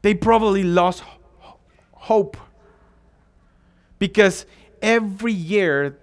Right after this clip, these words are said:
they are, might be losing other part of, of their body. And the reason that there were ten is because they were lonely. I told you, like, when a le-, leper,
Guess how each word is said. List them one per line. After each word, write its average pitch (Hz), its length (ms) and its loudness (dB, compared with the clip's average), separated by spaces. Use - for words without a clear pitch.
they 175 120 -4
are, 170 120 0
might 175 220 -2
be 165 120 -2
losing 185 400 -2
other 202 220 -2
part 190 240 -2
of, 165 300 -6
of 156 180 -8
their 156 200 -4
body. 147 520 -4
And 190 400 -2
the 175 140 -2
reason 214 460 -2
that 170 160 -4
there 185 100 0
were 165 180 -2
ten 160 680 -6
is 190 200 -4
because 165 800 0
they 151 100 0
were 143 160 -2
lonely. 135 460 -6
I 165 100 0
told 233 340 0
you, 185 220 -2
like, 139 340 -6
when 151 200 -8
a 139 80 -6
le-, 160 320 -4
leper, 151 680 -2